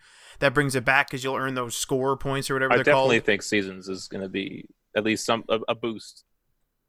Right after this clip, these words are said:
Speaker 2: to, to wanting to play it.
Speaker 1: I'll definitely do, like, I'm definitely gonna give it a go. Um, I'm just more so worried, I guess, with Seasons. Like, I'm more worried than excited about them.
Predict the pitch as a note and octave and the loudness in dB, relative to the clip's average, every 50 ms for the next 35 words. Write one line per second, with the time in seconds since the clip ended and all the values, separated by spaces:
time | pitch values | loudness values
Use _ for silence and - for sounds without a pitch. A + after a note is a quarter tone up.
0 | _ _ _ _ _ _ - G2+ - - G#2+ G#2 G#2 G2+ G2 F#2+ - - - G2 | _ _ _ _ _ _ -20 -16 -14 -10 -8 -6 -6 -6 -6 -8 -10 -8 -6 -6
1 | F#2 F#2+ F#2+ - - - - _ _ _ _ _ _ _ _ _ _ _ _ - | -6 -6 -8 -12 -14 -20 -20 _ _ _ _ _ _ _ _ _ _ _ _ 0
2 | D3+ D#3 A3+ B3 A#3+ B3 G#3 E3+ - - - F#3 F3+ E3+ F3 F#3 F#3+ G3+ A3+ A#3 | 2 4 4 2 2 2 0 0 -2 0 0 2 4 4 4 4 6 6 4 4
3 | - C#4+ B3+ G#3 A3 G3 F3 D#3+ F3 D#3+ D#3 C#3+ B2+ C#3 C3+ A#2+ G#2+ - C#3+ - | 4 2 2 2 2 2 4 4 4 4 2 2 2 2 0 0 0 -4 -10 -14
4 | _ _ _ _ _ _ _ _ _ _ - - - C#3+ C#3+ C#3 C#3 C#3 C#3 - | _ _ _ _ _ _ _ _ _ _ -6 0 4 6 6 6 6 4 2 2
5 | D3 D3+ C#3+ C#3 G#3+ B3+ - - F3 E3 E3 F3 F#3 F3+ - - G3+ F3+ E3 D#3 | 0 0 2 4 4 4 4 2 2 2 4 4 4 4 4 4 4 4 4 2
6 | D3 D3 D3 D3 D3 C#3 C#3 C3 B2 C#3 C#3 C3 - C3+ C3 B2+ B2 - - - | 2 2 4 4 4 4 4 2 4 2 2 0 0 -2 -2 -2 -2 -4 -8 -14
7 | - - - - - E3 D#3 B2+ B2+ B2+ B2 B2 - - - - - - - E3 | -20 -10 -6 -4 -2 0 0 -2 -2 -4 -6 -8 -10 -14 -16 -18 -18 -4 0 2
8 | D#3+ F3 G3 G#3+ A#3 G#3+ F#3 D3+ C#3+ D#3 D#3 E3 E3+ F3 F3 D#3 D3 C#3+ B2 - | 4 6 6 6 6 6 6 4 4 4 6 6 6 6 4 4 2 0 0 2
9 | - C#3 C3 C#3 D3 D#3 D3+ D#3 D#3 - F#3 F#3 G3+ A3+ | 4 4 4 6 4 4 2 2 2 0 -2 -2 -2 -6